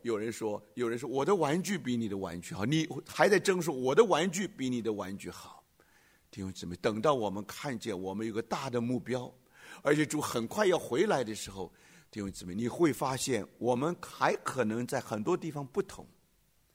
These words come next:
这是很难的。我们有的人皮肤不同，我们有的人语言不同，有的人受的教育不同，文化不同。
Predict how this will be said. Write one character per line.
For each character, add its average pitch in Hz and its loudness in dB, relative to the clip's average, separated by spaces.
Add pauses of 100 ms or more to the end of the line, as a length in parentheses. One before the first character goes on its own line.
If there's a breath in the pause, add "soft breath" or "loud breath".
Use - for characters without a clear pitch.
(400)
这 202 2
是 - -2
很 101 -6
难 78 -12
的。 76 -16 (1160 soft breath)
我 131 4
们 131 -2
有 127 -2
的 120 -4
人 123 0
皮 - -8
肤 175 -8
不 123 -10
同， - -16 (480 loud breath)
我 147 2
们 170 0
有 170 4
的 143 0
人 165 2
语 120 -4
言 113 -2
不 170 -8
同， 95 -12
有 131 0
的 185 2
人 202 0
受 202 0
的 170 -2
教 185 2
育 107 -6
不 92 -12
同， 95 -10
文 135 2
化 185 0
不 98 -16
同。 - -20